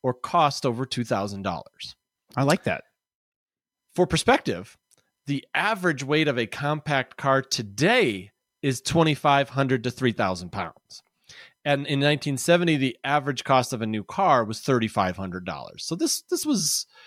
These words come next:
Speaker 1: I mean, if you think about it, technology's come a long way. Everything gets lighter, and i-, it's, it's a, it's a tall ask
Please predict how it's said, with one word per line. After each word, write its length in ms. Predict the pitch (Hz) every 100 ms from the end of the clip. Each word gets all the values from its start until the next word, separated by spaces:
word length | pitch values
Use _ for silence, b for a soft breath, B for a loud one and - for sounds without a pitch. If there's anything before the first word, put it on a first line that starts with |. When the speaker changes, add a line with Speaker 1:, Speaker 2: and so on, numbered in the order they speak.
| B
Speaker 1:
I 60 | -
mean, 80 | 196
if 20 |
you 40 | 208
think 100 | 330
about 200 | 240 190
it, 20 |
technology's 420 | 190 190 190 165
come 140 | 180 160
a 40 |
long 180 | 151 147
way. 260 | 139 143 143
Everything 200 | 139 147
gets 180 | 143 135
lighter, 540 | 135 139 139 135 135
and 340 | 120 120 117 -
i-, 80 | 131 87 98
it's, 460 | 151 - - - _ _ _ _ _ _
it's 120 | 143
a, 60 | 170
it's 100 | 180
a 60 | 170
tall 300 | - 185 160
ask 420 | 117 - - -